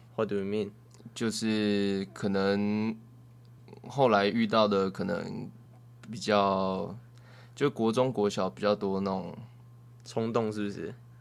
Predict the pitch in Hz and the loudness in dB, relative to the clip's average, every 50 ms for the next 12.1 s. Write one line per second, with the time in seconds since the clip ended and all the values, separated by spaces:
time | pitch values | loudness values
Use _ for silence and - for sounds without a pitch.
0 | - - - - - - 110 107 110 101 98 98 95 104 110 110 110 113 107 104 | -20 -20 -20 -12 -6 -4 -4 -2 -2 -2 -2 2 2 2 2 2 2 0 0 2
1 | 110 107 101 95 101 98 95 - 92 87 90 87 90 90 - 92 87 95 92 - | 0 0 0 0 -2 -2 -2 -2 -4 -4 -4 -4 -4 -6 -4 -4 -4 -4 -6 -6
2 | - - - - - - - - - - - - - - - - - - - - | -8 -10 -10 -12 -14 -14 -14 -16 -18 -20 -20 -20 -20 -20 -20 -18 -18 -18 -16 -16
3 | - - - - - 143 - - 98 - 156 107 127 160 156 - 190 190 185 190 | -18 -18 -14 -8 -4 0 2 2 4 6 4 6 6 4 4 4 2 0 0 -2
4 | 190 - 190 185 190 196 - 202 - 214 - - - - - - - - - - | 0 2 2 2 2 2 0 0 0 -2 -6 -8 -12 -12 -12 -10 -10 -10 -10 -8
5 | - - - - - - - 320 - - - - - - - - - - - - | -10 -12 -12 -6 0 2 2 2 2 0 0 -4 -2 -2 -2 -6 -8 -20 -20 -10
6 | - - 107 104 104 107 101 101 - 98 101 95 78 71 - - - - - - | -2 0 2 4 4 4 4 4 4 4 4 2 2 -2 -6 -12 -16 -20 -20 -20
7 | - - - - 160 - - - - - - - - - - - - - - - | -20 -4 4 4 4 4 2 -8 -12 -14 -14 -12 -8 -8 -6 -6 -8 -10 -12 -20
8 | - - - - - 170 147 - - - - 170 156 - - - - - - 403 | -12 -4 -2 4 4 4 4 2 -2 0 4 4 4 4 0 -12 -12 -6 0 0
9 | 440 427 349 - - 123 131 147 - - - - 196 196 196 185 214 160 151 - | 0 0 0 -2 2 4 4 4 2 2 6 8 8 8 8 6 4 4 2 2
10 | - 147 139 135 156 151 147 143 139 156 151 143 143 - - - - - - - | 2 -2 0 4 4 4 4 2 2 0 -2 -2 -2 -6 -14 -16 -16 -18 -18 -20
11 | - - 120 120 123 151 170 139 117 113 - 113 113 107 - 107 101 101 101 - | -14 -8 -2 2 6 6 8 6 6 4 2 0 0 0 -2 -2 -2 0 -2 -4
12 | - | -6